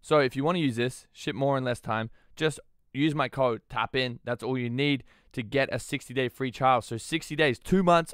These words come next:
free, no hassle, stress-free shipping. Just go to shipstation dot com, click on the microphone at the top of the page, type in tap in. That's shipstation dot com,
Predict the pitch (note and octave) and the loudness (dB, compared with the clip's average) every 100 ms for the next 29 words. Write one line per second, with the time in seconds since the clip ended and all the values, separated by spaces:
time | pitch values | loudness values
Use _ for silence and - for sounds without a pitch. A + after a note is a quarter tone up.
0 | - - - G3 G3 B2 B2+ D#3+ E3+ D#3 | -18 -20 0 2 2 0 2 2 4 2
1 | - D#3 - F3 E3+ - D#3 - D#3 D#3+ | 0 -8 -2 0 0 0 -4 -2 -2 -2
2 | D3+ - - - D#3 - D#3 D3 - F3 | -4 -6 -20 -8 -6 2 2 2 0 -2
3 | - D#3+ D3+ C#3 G#2+ D3+ E3+ - - D3 | 0 -4 -2 -8 0 2 2 0 0 2
4 | C3+ B2+ - - G3 G3 - C#3 B2+ A2+ | 2 0 -10 -2 -2 -2 -2 0 0 2
5 | B2 C#3+ D3+ C3+ D3+ C#3 B2+ A#2 - D3+ | 2 2 0 0 2 2 0 -4 0 0
6 | C#3+ B2 C3 B2+ A2 - C3+ C#3+ C#3+ A#2+ | 2 0 2 2 0 2 2 2 0 -2
7 | - D3 C3+ - D3+ E3 D3+ - _ - | 0 2 2 0 2 2 2 -4 _ -4
8 | A#2+ - D#3+ - - C#3 C3+ B2+ A2 B2 | -4 -4 -8 -6 -2 -2 -2 -6 2 2
9 | B2 - B2 B2 | 2 0 2 2